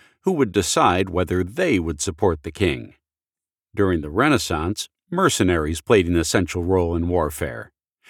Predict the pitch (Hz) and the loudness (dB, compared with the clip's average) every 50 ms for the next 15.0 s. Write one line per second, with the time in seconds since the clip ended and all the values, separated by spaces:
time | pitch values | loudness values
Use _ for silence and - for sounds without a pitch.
0 | - - - _ - - 120 123 117 104 95 104 143 139 123 - - 117 110 107 | -20 -20 -20 _ -6 2 4 4 4 4 4 2 4 4 4 4 6 6 6 6
1 | 107 - _ _ - - 101 - - - 151 160 135 117 107 101 92 - - 196 | 4 2 _ _ -4 -4 -4 -2 -2 -2 0 2 4 4 4 4 2 2 2 2
2 | 170 120 85 - - - 90 69 69 73 - - - - 127 117 107 110 123 135 | 2 2 -2 -2 -2 -2 -2 -2 -2 -8 -12 -8 0 0 0 2 2 2 2 2
3 | 139 117 - - 117 131 156 143 90 82 80 80 - - 110 - - 92 - - | 2 2 -2 0 2 4 4 6 4 2 0 -2 -2 -2 -2 0 0 -2 0 0
4 | 98 95 123 143 139 101 80 69 60 57 - - - - - - - _ - 127 | 2 4 4 4 4 4 2 0 -6 -8 -10 -12 -14 -14 -18 -20 -14 _ 2 2
5 | 127 120 123 110 131 156 165 - - 202 151 - - 98 95 95 98 104 110 - | 4 4 2 0 0 -2 -2 -2 -2 -4 -2 0 2 2 4 4 2 -2 -6 -8
6 | - - - 202 196 160 - - - 98 80 69 65 73 73 - - - 120 107 | -4 2 4 4 4 4 4 2 0 0 0 -2 -4 -8 -12 -14 -8 -4 -2 0
7 | 101 98 92 - - 160 123 92 80 82 - - 73 - - - - - - _ | 2 2 0 2 4 4 4 4 2 0 -4 -6 -6 -8 -8 -10 -10 -12 -12 _
8 | _ _ _ _ _ _ _ _ _ _ _ _ _ _ _ _ - 101 98 95 | _ _ _ _ _ _ _ _ _ _ _ _ _ _ _ _ 0 2 2 2
9 | 90 85 82 82 87 95 104 104 98 92 87 - 90 78 80 80 73 67 73 76 | 2 2 2 2 2 2 2 2 2 2 0 -2 -4 -4 -2 -4 -4 -6 -4 0
10 | 110 135 139 - - 104 92 90 87 82 _ _ _ _ _ _ _ - 131 160 | 2 2 2 2 2 0 0 0 -2 -2 _ _ _ _ _ _ _ 2 2 2
11 | - - - 90 82 76 - 92 92 90 92 95 87 80 101 90 - - 87 76 | 2 2 0 -2 -2 -2 -2 -2 0 0 0 0 0 0 -2 -2 0 -2 -4 -2
12 | 80 107 139 143 - - 110 90 80 71 67 71 73 73 80 85 - - - - | 0 2 2 2 2 2 0 0 -2 -2 -4 -6 -8 -8 -8 -8 -10 -12 -6 0
13 | 104 110 110 104 85 101 95 90 82 113 147 143 117 101 104 120 107 101 95 87 | 2 4 4 4 4 2 0 0 0 0 0 0 0 0 0 0 2 2 0 0
14 | 85 85 82 80 78 76 78 - - - 175 135 101 101 - - - - - | 0 0 0 -2 -4 -4 -8 -8 -2 2 2 2 2 2 -2 -10 -12 -12 -14